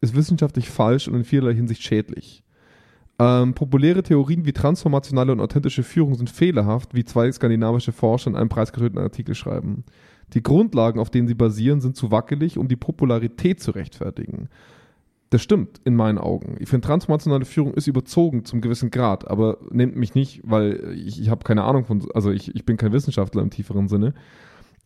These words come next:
Aber er sagt im Prinzip, und das ist der nächste Satz, die Wharton-Professor schreibt, der Wharton-Professor schreibt,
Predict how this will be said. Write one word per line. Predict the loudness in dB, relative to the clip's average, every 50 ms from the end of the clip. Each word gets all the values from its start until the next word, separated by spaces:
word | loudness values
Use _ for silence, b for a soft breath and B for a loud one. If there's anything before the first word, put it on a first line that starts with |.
| _ 0
Aber | 0 2 2 2 0 -2 -2 2
er | 2 2 4
sagt | 2 2 2 2 2 0 -2 -8 -16 -6 _
im | 0 0 2
Prinzip, | 2 0 0 0 -2 -4 -2 -2 -2 -2 -4 -8 -20 _ _ _ _ _ _ _ _ _ _ _ _ _ _ _ _ _ _ -20 -4 0
und | 2 2
das | 2 2
ist | 2
der | 2
nächste | 2 2 2 2 2
Satz, | 2 0 0 -2 -6 -14 -18 -20 _ _ _ _ _ _ _ _ _ _ _ _ _ _ _ _ _ _ _ _ _ _ 0
die | 2 2 4
Wharton-Professor | 6 4 4 4 4 0 -2 -6 -4 -2 -2 0 0 0 0 0 -2
schreibt, | 0 0 0 0 2 0 -2 -4 -10 -20 -20 -20 _ _ _ _ _ 0
der | 2 4
Wharton-Professor | 4 2 0 0 -2 -2 -2 0 -2 -2
schreibt, | -2 0 0 -2 -2 -4 _ _